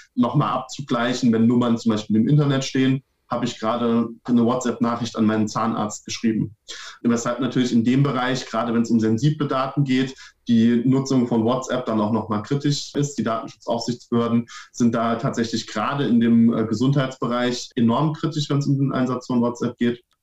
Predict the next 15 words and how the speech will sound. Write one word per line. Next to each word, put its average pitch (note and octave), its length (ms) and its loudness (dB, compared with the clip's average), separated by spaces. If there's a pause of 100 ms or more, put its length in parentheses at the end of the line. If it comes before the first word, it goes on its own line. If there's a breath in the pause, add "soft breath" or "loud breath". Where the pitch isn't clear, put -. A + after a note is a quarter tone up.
Ansonsten C3+ 680 2
muss C3 240 2
man A#2 180 2
eben G#2+ 180 2
so A2+ 100 0
ein A2 80 4
bisschen, A2+ 400 0
muss A#2+ 180 -2
man A2+ 120 0
eben A2 160 2
so A2 120 0
ein G#2+ 60 2
bisschen G#2+ 280 -2
abwägen G#2+ 600 0
und G#2 320 0